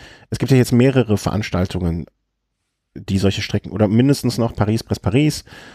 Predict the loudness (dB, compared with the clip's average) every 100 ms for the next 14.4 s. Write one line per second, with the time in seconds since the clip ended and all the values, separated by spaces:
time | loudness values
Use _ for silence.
0 | -16 -4 0 2 0 -2 0 -2 -2 -6
1 | -2 -2 0 0 0 0 0 -2 -2 -2
2 | 0 -2 0 -2 -2 -4 -2 -2 0 0
3 | 0 0 0 0 -2 0 0 -2 -8 -20
4 | -20 _ -2 -2 -2 -8 -10 -2 0 4
5 | 2 2 2 4 4 2 0 -4 -2 0
6 | 0 -2 0 2 2 2 0 -2 -2 -2
7 | -2 -4 -6 -6 -4 -4 -6 -6 -6 -4
8 | -4 -4 -8 -10 _ _ _ _ _ _
9 | _ -10 -4 -2 0 0 2 0 0 -2
10 | -2 0 -2 -2 -2 -4 -4 -6 -4 -6
11 | -4 -4 -2 -2 0 2 2 0 -2 -4
12 | -4 -4 -4 -6 -6 -6 -10 -8 -4 -2
13 | -2 -4 -6 -4 -6 -6 -6 -8 -8 -10
14 | -8 -8 -10 -12